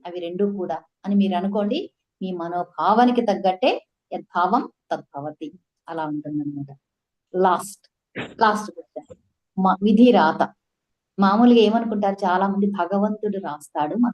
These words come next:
రాతలని, తమ ఆలోచనలకి, మనసులకి, కర్మలకి అన్నిటికీ కూడా భగవంతుడే కారణం అనుకుంటారు.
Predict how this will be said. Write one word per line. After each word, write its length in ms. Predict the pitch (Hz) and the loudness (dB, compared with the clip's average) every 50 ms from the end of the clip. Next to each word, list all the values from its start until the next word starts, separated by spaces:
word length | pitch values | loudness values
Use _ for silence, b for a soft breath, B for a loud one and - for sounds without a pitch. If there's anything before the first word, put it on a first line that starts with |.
| _ - | _ -8
రాతలని, 600 | 143 135 139 139 - 147 143 139 147 196 277 - - _ _ _ _ _ _ _ _ _ _ - | -10 -8 -8 -10 -12 -16 -16 -8 -2 -2 -2 -2 -2 _ _ _ _ _ _ _ _ _ _ -8
తమ 200 | 180 165 160 165 - _ _ _ _ _ _ _ - | -6 -4 -4 -6 -8 _ _ _ _ _ _ _ -2
ఆలోచనలకి, 880 | 165 175 190 214 226 226 220 208 196 190 185 185 196 262 320 392 339 - 175 | 2 4 4 4 4 4 4 2 2 2 2 0 -2 0 -2 -2 -2 -4 -6
మనసులకి, 680 | 160 160 175 196 208 214 196 185 180 - 262 320 403 - _ _ _ _ _ _ _ - | -6 -6 -6 -8 -6 -4 -2 -2 -2 -2 -2 -4 -4 -4 _ _ _ _ _ _ _ -8
కర్మలకి 640 | 170 165 180 190 190 185 359 359 - 277 370 - - _ _ _ _ _ _ _ _ _ _ _ - 190 | -6 -4 -2 -2 -2 -2 -2 -4 -2 -4 -4 -4 -4 _ _ _ _ _ _ _ _ _ _ _ -4 0
అన్నిటికీ 580 | 202 208 233 247 285 311 302 311 - 269 247 | 2 4 6 6 6 6 4 2 0 0 2
కూడా 140 | 240 240 240 | 2 2 2
భగవంతుడే 560 | - 196 165 - 175 165 165 160 170 165 170 | 2 0 -4 -6 -6 -8 -8 -8 -6 -4 -4
కారణం 460 | 170 165 156 156 151 151 175 196 202 | -4 -4 -4 -4 -2 -2 0 2 2
అనుకుంటారు. 600 | 202 202 - _ - 143 139 135 135 135 - _ | 2 0 -4 _ -10 -10 -10 -8 -10 -14 -16 _